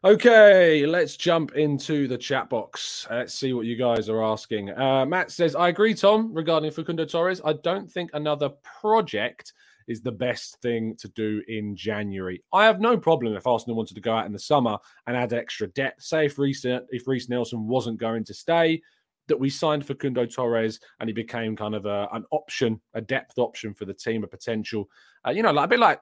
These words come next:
Carvalho is for Liverpool, you know, signing someone with real potential, coming off the bench here and there, but isn't necessarily on the same level of Jota, Diaz, Salah, Nunez, Firmino, et cetera.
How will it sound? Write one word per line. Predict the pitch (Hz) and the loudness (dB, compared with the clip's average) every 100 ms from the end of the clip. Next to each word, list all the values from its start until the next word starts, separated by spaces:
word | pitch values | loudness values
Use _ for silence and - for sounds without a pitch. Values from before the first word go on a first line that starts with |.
| _ | _
Carvalho | - 143 147 147 127 110 | -4 0 2 4 4 2
is | 104 90 - | 0 -4 -6
for | 120 | -2
Liverpool, | 120 120 113 98 113 | 0 0 -4 -6 -6
you | |
know, | 151 95 | -6 -6
signing | - 208 202 180 | 0 2 2 0
someone | 190 170 156 | 0 0 0
with | 147 135 | -2 0
real | 147 | 0
potential, | 139 - 120 117 117 110 - _ | 0 -4 -4 -4 -4 -6 -8 _
coming | - 196 151 | -4 -2 -2
off | - | -4
the | 110 | -2
bench | 117 113 - | -2 -2 -4
here | 113 | -4
and | 107 107 | -4 -4
there, | 110 - _ - | -4 -8 _ -12
but | - | -6
isn't | 165 143 | -4 -4
necessarily | 143 135 143 135 123 | -6 -6 0 2 2
on | 117 | 0
the | 113 | -2
same | 123 113 | -4 -2
level | 110 104 104 | -2 -2 -6
of | |
Jota, | 95 113 101 113 92 - | -4 -6 -4 -6 -8 -8
Diaz, | 120 104 98 92 85 - | -8 -4 -4 -4 -8 -16
Salah, | - 110 95 90 85 _ | -6 -2 0 -2 -6 _
Nunez, | 107 110 95 90 87 - | -8 -8 -6 -6 -6 -8
Firmino, | 104 104 92 87 | -6 -4 -4 -6
et | 82 | -6
cetera. | - 90 - | -8 -12 -12